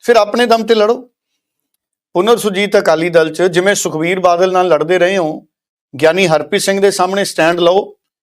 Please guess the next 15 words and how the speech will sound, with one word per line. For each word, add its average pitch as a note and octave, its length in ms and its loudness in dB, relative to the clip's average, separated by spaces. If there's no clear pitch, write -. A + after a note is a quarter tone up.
ਕਿ F3+ 80 2
ਜੀ F#3 120 -2
ਆਪਾਂ F#3 280 2
ਪ੍ਰੋਗਰਾਮ F3 460 0
ਕਰੀਏ, F3 380 2
ਆਪਾਂ E3 320 2
ਰੈਲੀਆਂ E3 400 0
ਕਰੀਏ, E3+ 360 0
ਮੀਟਿੰਗਾਂ E3+ 400 0
ਕਰੀਏ, E3 340 -2
ਲੋਕਾਂ D#3 320 0
'ਚ E3+ 100 -8
ਜਾਈਏ, D#3 380 2
ਅੰਦੋਲਨ E3 400 -2
ਕਰੀਏ। E3 340 0